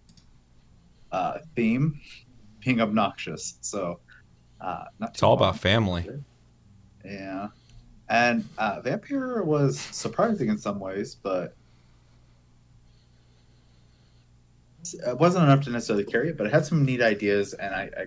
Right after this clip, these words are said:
Speaker 1: kinda would like to see that maybe expanded upon. Uh, but out of every game here,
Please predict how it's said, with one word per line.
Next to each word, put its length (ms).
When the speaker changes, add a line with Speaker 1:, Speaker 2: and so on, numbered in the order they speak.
Speaker 1:
kinda 300
would 160
like 180
to 80
see 140
that 140
maybe 180
expanded 420
upon. 340
Uh, 220
but 280
out 120
of 160
every 200
game 180
here, 360